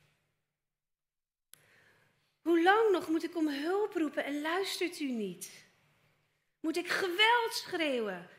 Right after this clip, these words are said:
en brengt u geen redding?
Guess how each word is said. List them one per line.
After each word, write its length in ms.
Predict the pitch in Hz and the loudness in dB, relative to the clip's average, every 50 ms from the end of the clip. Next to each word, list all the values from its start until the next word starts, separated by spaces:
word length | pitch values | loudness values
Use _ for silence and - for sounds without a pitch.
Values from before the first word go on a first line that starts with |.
| _ _ _ _ | _ _ _ _
en 240 | - - 320 - - | -12 -10 -10 -10 -10
brengt 500 | - - 427 427 359 359 359 - - - | -10 -10 -8 -8 -8 -8 -10 -8 -2 0
u 140 | 392 392 | 0 0
geen 420 | 370 - - 392 370 381 381 370 349 | 0 0 -4 -4 -2 -2 0 -2 -2
redding? 760 | 311 359 381 403 415 392 359 311 233 190 170 160 151 147 160 | -2 -4 -4 -4 -2 -2 -2 -2 -2 -4 -4 -6 -10 -14 -20